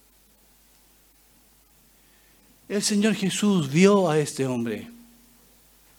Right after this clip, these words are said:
y todo lo que, lo que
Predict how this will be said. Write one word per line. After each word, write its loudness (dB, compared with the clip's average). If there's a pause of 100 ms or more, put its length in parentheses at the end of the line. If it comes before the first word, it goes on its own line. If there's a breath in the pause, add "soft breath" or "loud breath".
(520 soft breath)
y -2
todo 2
lo 0
que, -2 (1700 soft breath)
lo 0
que -2